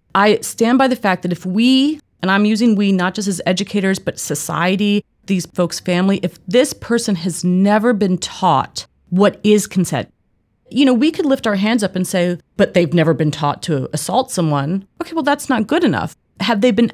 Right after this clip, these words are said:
actively taught what is consent? They are guilty of assaulting someone or harassing someone or exploiting someone. Well, let's give that person a chance. Maybe that person still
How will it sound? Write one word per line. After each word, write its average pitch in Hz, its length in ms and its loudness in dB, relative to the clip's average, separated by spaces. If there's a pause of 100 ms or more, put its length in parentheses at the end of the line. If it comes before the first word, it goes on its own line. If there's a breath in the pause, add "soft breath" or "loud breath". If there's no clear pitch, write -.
actively 269 540 -2
taught - 400 -4
what 180 240 -2
is 170 240 -2
consent? 151 640 -6 (540)
They 202 260 4
are 196 500 0 (220)
guilty 220 580 -2 (140)
of 190 260 2
assaulting 214 500 -2
someone 156 580 -4 (160)
or 170 160 2
harassing 151 640 -2
someone 185 560 0
or 165 160 0
exploiting 156 640 -2
someone. 220 560 0 (400)
Well, 285 420 2
let's 240 340 0
give 294 200 0
that 277 180 -2
person 226 300 -2
a 214 60 0
chance. 240 580 -4 (260)
Maybe 247 320 4
that 302 160 2
person 240 300 -2
still 226 580 -2